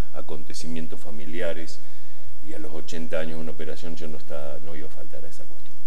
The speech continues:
Hay un momento donde también uno tiene que hacer primar ciertas cuestiones. Esto es una, una cuestión personal. La segunda cuestión personal es que en verdad yo,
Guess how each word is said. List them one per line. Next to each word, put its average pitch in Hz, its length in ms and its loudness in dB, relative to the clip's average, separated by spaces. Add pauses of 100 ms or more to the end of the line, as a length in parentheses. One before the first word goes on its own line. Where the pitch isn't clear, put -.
(120)
Hay 80 140 0
un 80 60 0
momento 82 440 0
donde 76 320 0
también 76 280 0
uno 76 160 0
tiene 73 220 0
que 73 100 0
hacer 73 220 0
primar 73 520 0 (600)
ciertas - 400 0
cuestiones. - 380 0
Esto 117 160 0
es - 120 0
una, 82 240 0
una 76 340 0
cuestión - 440 0 (180)
personal. 76 500 0 (760)
La 123 100 0
segunda 160 360 0
cuestión 131 320 0
personal 139 420 -2
es 131 80 -2
que - 120 -2
en 107 100 -2
verdad 117 280 -2
yo, 127 180 -2